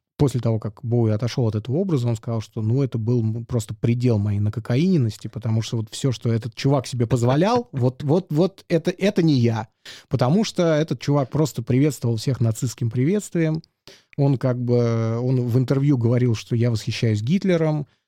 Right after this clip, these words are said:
Speaker 1: я считаю, что у Британии должен быть нацистский премьер, я с удовольствием стану им сам».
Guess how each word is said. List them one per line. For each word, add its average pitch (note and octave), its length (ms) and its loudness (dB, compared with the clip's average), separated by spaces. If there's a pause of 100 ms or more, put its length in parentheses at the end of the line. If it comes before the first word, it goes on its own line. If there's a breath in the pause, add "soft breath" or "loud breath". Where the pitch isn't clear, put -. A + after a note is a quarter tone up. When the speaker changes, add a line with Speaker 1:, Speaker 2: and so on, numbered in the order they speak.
(200)
Speaker 1:
я B2 160 2
считаю, A#2 320 0
что - 220 -4
у A#2 680 0
Британии A#2+ 500 2
должен A#2 300 2
быть A2+ 160 -2
нацистский A#2+ 500 -2
премьер, D3 640 0 (180)
я A#2+ 520 0
с - 80 -2
удовольствием B2 560 2
стану A#2 300 2
им G#2+ 140 2
сам». D#3+ 460 0